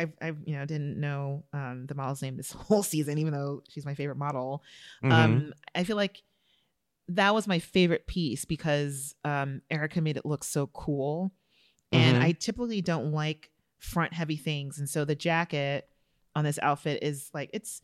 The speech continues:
Speaker 1: it's got this, like, a, um, I call it frilly, but it's, it's draped in these, like, triangles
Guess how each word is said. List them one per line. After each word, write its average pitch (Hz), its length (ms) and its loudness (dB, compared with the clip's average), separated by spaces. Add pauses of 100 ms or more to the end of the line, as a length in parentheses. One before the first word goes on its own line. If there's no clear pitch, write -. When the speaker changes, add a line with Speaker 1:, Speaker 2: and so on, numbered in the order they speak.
(380)
Speaker 1:
it's 190 120 -2
got 202 200 2
this, 214 220 0
like, 190 220 0
a, 151 480 0 (460)
um, 147 580 -2 (280)
I 160 60 0
call 220 160 2
it - 100 0
frilly, 123 560 -2
but 160 160 4
it's, - 380 -2 (220)
it's 160 220 -2
draped 175 680 -2 (280)
in 170 100 4
these, 151 200 2
like, 143 180 -2
triangles 143 960 -2